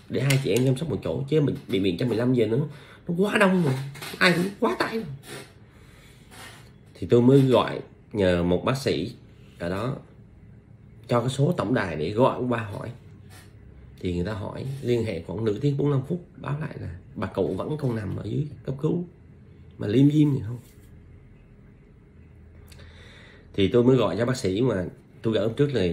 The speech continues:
anh đó nói bây giờ á, muốn chuyển qua bên bệnh viện khác á, thì người nhà bắt buộc phải vào, vào ký cam kết. Thứ nhất, người nhà bà cụ không có. Thứ hai, nhiễm bệnh nhiễm, càng trăm nhiễm là cực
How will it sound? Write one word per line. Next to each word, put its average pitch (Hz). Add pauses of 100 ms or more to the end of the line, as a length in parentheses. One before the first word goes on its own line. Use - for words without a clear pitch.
(120)
anh 95
đó 117
nói 127
bây 107
giờ 85
á, 98 (960)
muốn 131
chuyển 143
qua 123
bên 113
bệnh 85
viện 78 (260)
khác -
á, 202 (380)
thì 107
người 98
nhà 95
bắt 139
buộc 113
phải 127
vào, 123
vào 92
ký 202
cam -
kết. - (1700)
Thứ 135
nhất, 175
người 107
nhà 92
bà 95
cụ 82
không 107
có. 120 (420)
Thứ 160
hai, 120 (260)
nhiễm 135
bệnh 135
nhiễm, 104 (1120)
càng 110
trăm 156
nhiễm 123
là 107 (140)
cực 143